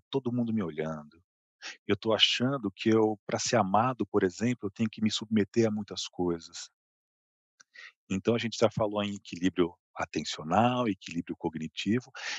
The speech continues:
Existe um outro que é maravilhoso, que se chama equilíbrio conativo. Equilíbrio conativo, meu irmão, é quando eu percebo co-, o que eu aspiro do mundo e como eu vejo minha felicidade.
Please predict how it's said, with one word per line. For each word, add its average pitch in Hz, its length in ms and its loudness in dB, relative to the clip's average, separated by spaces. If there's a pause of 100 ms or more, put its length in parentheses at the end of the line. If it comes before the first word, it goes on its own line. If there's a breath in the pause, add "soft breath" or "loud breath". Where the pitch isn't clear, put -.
(140 loud breath)
Existe 233 380 6
um 151 80 2
outro 208 260 2
que - 100 4
é - 40 2
maravilhoso, 156 640 4
que - 60 -6
se - 40 0
chama 156 160 4 (220)
equilíbrio 160 400 -2 (100)
conativo. 185 1500 0 (340 loud breath)
Equilíbrio 277 300 8
conativo, 165 560 2
meu 120 120 4
irmão, 110 380 0
é 143 160 0
quando 170 840 8 (800)
eu 139 80 2
percebo 156 480 -2
co-, - 280 4
o 160 80 -16 (100)
que - 200 0
eu 214 180 4
aspiro 180 800 0 (120)
do 117 140 0
mundo 165 560 -2 (680 loud breath)
e 170 440 0 (420)
como 185 200 6
eu 160 60 8
vejo 151 260 4
minha 143 120 -2
felicidade. 117 840 0